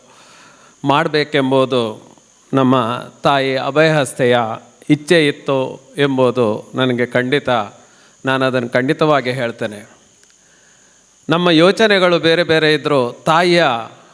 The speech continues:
ಇಚ್ಛೆ ಬೇರೆ ಇರ್ತದೆ ಅಂತ ನಮ್ಮ ತಂದೆಯವರು ಹೇಳ್ತಾ ಇದ್ರು. ಹಾಗೆ ತಾಯಿಯ ಇಚ್ಛೆಯಂತೆ ಈ ದಿನ ಈ ಕ್ಷೇತ್ರದಲ್ಲಿ ನಡೆಯುವಂಥ ಇಡೀ ಕರ್ನಾಟಕ ರಾಜ್ಯದಲ್ಲಿ ಪ್ರಥಮ ಬಾರಿಗೆ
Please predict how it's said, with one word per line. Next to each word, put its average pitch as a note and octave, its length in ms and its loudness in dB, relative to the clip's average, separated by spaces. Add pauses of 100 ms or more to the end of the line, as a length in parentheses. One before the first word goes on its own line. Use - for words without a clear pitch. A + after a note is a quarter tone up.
(260)
ಇಚ್ಛೆ D3+ 680 -2
ಬೇರೆ D#3 680 2
ಇರ್ತದೆ D3 500 2
ಅಂತ C3 220 0 (380)
ನಮ್ಮ C#3+ 280 2
ತಂದೆಯವರು D#3 540 -2
ಹೇಳ್ತಾ C#3 420 0
ಇದ್ರು. C3 280 2 (760)
ಹಾಗೆ E3 800 0
ತಾಯಿಯ D#3 420 2
ಇಚ್ಛೆಯಂತೆ D3+ 600 0 (640)
ಈ E3 160 4
ದಿನ D#3 200 0 (1400)
ಈ D#3 120 4
ಕ್ಷೇತ್ರದಲ್ಲಿ E3+ 800 2
ನಡೆಯುವಂಥ D3+ 540 0 (420)
ಇಡೀ D#3+ 260 2
ಕರ್ನಾಟಕ D#3 560 -2
ರಾಜ್ಯದಲ್ಲಿ D#3 640 0
ಪ್ರಥಮ E3+ 480 0
ಬಾರಿಗೆ D3 580 -2